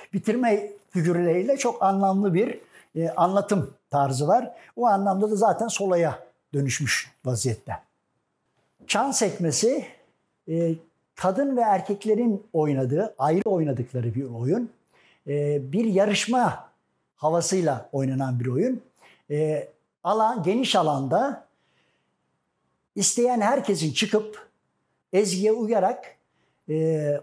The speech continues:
oyuna devam etmeleriyle bilinen yarışma ekibi. Tabii, e,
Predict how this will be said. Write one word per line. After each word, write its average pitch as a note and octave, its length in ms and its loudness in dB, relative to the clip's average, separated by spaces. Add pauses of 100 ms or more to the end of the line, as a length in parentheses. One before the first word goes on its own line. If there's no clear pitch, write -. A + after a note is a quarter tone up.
oyuna A3+ 320 2
devam A3+ 320 2
etmeleriyle G3+ 800 0 (140)
bilinen D#3 580 0 (200)
yarışma F#3+ 560 0
ekibi. E3+ 480 -2 (180)
Tabii, A#3 460 0 (380)
e, C#3+ 260 0